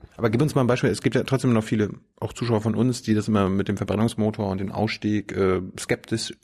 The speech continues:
skeptisch sehen. Kannst du uns ein Beispiel aus der Vergangenheit nennen? Du hast jetzt einen Katalysator genannt. Gibt es auch noch andere Beispiele, wo wir als deutsche Politik oder als Deutschland ge-, das gemacht haben und dass es ein Erfolg war?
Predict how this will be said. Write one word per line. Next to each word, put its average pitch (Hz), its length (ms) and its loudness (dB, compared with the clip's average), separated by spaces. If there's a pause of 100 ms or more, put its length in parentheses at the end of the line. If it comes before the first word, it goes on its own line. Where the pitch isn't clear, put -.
(240)
skeptisch - 380 -6
sehen. 110 160 0
Kannst - 160 -2
du 113 40 -2
uns 117 140 -6
ein 104 60 -2
Beispiel 107 280 0
aus 110 100 0
der 110 80 -6
Vergangenheit 117 480 0
nennen? 117 140 0
Du 104 60 -2
hast 104 80 -4
jetzt 107 140 -8
einen 107 80 -6
Katalysator 104 560 -2
genannt. 120 220 0
Gibt 101 100 -2
es 110 40 2
auch 107 60 0
noch 101 100 -2
andere 110 220 0
Beispiele, 120 500 0 (460)
wo 107 180 2
wir 127 320 4 (300)
als 107 140 -2
deutsche 113 180 2
Politik 113 480 -6
oder 95 160 0
als 92 140 -4
Deutschland 107 400 -2
ge-, 107 120 2
das - 160 -4
gemacht 107 380 -2
haben 127 320 2
und 113 420 -4
dass - 160 -8
es 107 140 -6
ein 107 60 -4
Erfolg 131 360 -4
war? 143 140 -12